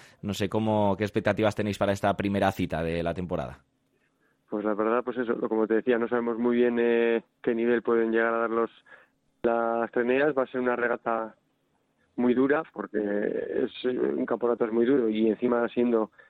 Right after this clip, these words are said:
Speaker 2: la primera, pues nos pilla un poco, un poco verdes todavía, pues bueno,
Speaker 1: Hmm.
Speaker 2: será un, un buen fogonazo al cuerpo, pero,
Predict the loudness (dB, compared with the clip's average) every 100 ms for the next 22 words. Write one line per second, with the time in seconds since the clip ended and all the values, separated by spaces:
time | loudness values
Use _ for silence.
0 | _ -4 -2 -2 2 2 2 -2 -6 -6
1 | -20 _ _ _ _ -6 -2 0 2 0
2 | 0 2 4 2 2 2 2 0 0 -2
3 | -4 -4 -6 -8 -8 -4 -2 -2 0 2
4 | 2 0 0 -4 -8 -16 _ _ _ _
5 | -4 -2 -2 -4 -2 0 0 0 0 -2
6 | -2 -6 -8 -2 -2 -2 -2 -4 -6 -6
7 | 0 -2 0 -2 -2 -2 -2 -2 0 0
8 | 2 0 0 -2 -4